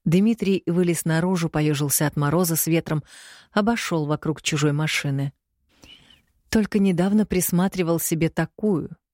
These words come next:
цену знает, поэтому и удивительно, что владелец внедорожника забыл в таком месте. Чтобы он жил в хрущевке, смешно представить. Интересно.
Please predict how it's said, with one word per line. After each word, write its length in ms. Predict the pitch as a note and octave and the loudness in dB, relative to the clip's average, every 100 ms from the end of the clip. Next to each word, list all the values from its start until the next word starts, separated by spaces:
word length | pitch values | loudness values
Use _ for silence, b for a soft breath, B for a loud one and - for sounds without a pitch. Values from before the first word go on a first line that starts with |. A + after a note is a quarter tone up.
| _ _ | _ _
цену 440 | - E3+ F#3 A3 | 0 2 2 2
знает, 520 | G#3+ E3+ F#3+ F#3 - _ b b b - | 2 2 0 -2 -4 _ b b b -2
поэтому 520 | D3 D#3 F#3+ F#3 - | 0 2 2 0 0
и 120 | F3 | 0
удивительно, 800 | D#3+ C#3 D3 C3+ F3+ - G3+ D3+ - _ _ | 0 0 -2 -2 -4 -2 -2 -2 -8 _ _
что 300 | - - C#4 | -6 -2 0
владелец 520 | F3 D#3+ E3 D#3 - | 0 2 2 0 0
внедорожника 760 | D3+ D#3 D3+ D#3 G3+ F3 D#3+ D#3+ | 0 2 2 2 2 2 2 0
забыл 260 | D#3+ D#3 | 0 0
в 100 | D3+ | -2
таком 300 | - D#3 F3+ | -2 0 2
месте. 540 | F3+ E3+ D3+ - - - _ _ _ B B B B B B | 2 2 0 -4 -8 -12 _ _ _ B B B B B B
Чтобы 380 | - F3+ D3 | -2 0 2
он 140 | D#3 D#3 | 2 2
жил 200 | D#3+ E3+ | 0 -2
в 60 | |
хрущевке, 760 | - F3 D#3 - F3+ - F#3 E3+ _ _ _ _ _ | 0 0 0 2 0 0 -4 -6 _ _ _ _ _
смешно 640 | - G3 G#3 F#3+ G3 D#3+ | 0 4 4 2 -2 -6
представить. 920 | - F#3 F3 - E3+ D#3+ F3+ - - _ _ _ _ _ _ - | -4 -4 -4 -6 -6 -6 -8 -12 -14 _ _ _ _ _ _ 0
Интересно. 1040 | D3+ C#3 - A3+ G#3 - E3 - D#3 D#3+ | 0 2 0 0 0 -4 -4 -4 -4 -8